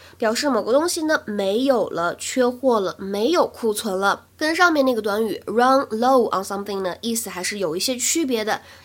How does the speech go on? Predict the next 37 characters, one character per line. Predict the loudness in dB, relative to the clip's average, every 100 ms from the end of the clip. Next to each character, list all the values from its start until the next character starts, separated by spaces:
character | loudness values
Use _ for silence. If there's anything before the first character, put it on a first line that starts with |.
| -6
一 | -2
个 | 0 0
是 | 0
指 | -2
的 | -4
库 | -6 -2 0
存 | 2 2
少， | 2 0 0 -2
一 | -4
个 | -4
是 | -2
完 | -2 -2 -2
全 | 0
没 | 2 2 2
有 | 2 2
了。 | 2 -2 -4 _ -20 -20 -20 -8
下 | 2 4
面 | 4
呢， | 4 2
我 |
们 | 2
来 | 0
看 | -2 0 0
一 |
些 | 0 -2
例 | 0 -2
子， | -2 -4
比 | -2
如 | -2 -2
说， | 0 0 0 -4 -20 -20 -20 _
“Our | 4 6 6
supplies | 2 0 0 2 2 0
finally | 0 0 2 0
ran | -2 -4
out | -4 -8 -8
and | -6
we | -2